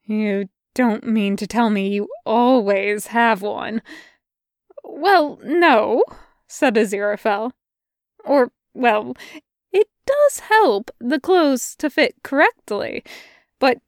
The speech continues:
in this sort of situation, it seems rather essential." Crowley sat down roughly on the bed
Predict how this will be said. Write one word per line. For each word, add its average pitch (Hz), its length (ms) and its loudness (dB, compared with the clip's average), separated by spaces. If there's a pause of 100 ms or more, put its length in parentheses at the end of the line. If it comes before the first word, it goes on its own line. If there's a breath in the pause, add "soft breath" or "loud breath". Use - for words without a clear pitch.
in 226 360 0 (200)
this 294 640 4
sort 285 400 2
of 220 120 0
situation, 233 920 0 (140)
it - 160 -8
seems 466 380 0
rather 233 380 4
essential." - 760 -2 (1500)
Crowley 220 600 -2
sat - 360 -2
down 226 380 0
roughly 226 460 -2
on 202 120 -2
the 208 80 -6
bed 208 320 -2